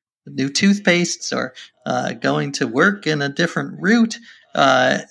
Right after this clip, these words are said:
just to keep your mind flexible, which I think we need so much nowadays. We, you know, we are stuck in our tribes and our routines, and that's,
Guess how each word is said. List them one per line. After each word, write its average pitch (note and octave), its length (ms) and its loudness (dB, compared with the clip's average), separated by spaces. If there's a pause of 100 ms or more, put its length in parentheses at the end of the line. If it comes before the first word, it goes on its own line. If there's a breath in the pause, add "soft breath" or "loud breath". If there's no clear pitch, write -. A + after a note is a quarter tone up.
(140)
just G#3+ 280 0
to F#3+ 60 -4
keep E3+ 340 -2
your C3+ 100 -2
mind C#3+ 520 -2
flexible, - 840 -4
which C3+ 480 -6
I B2+ 100 -4
think C#3 260 -6
we C3 120 -2
need C3 320 0
so C3 300 0
much A#2+ 340 -2
nowadays. A#2 480 0
We, B2 280 -8
you C3 160 -6
know, A#2+ 100 -6
we B2+ 220 -4
are A#2+ 140 -4
stuck - 420 -2
in A#2+ 100 -4
our A#2 280 -2 (260 loud breath)
tribes A#2+ 600 -2
and A#2 160 0
our A2 160 -2
routines, A#2 760 -2
and D#3 200 -6
that's, B2 400 -6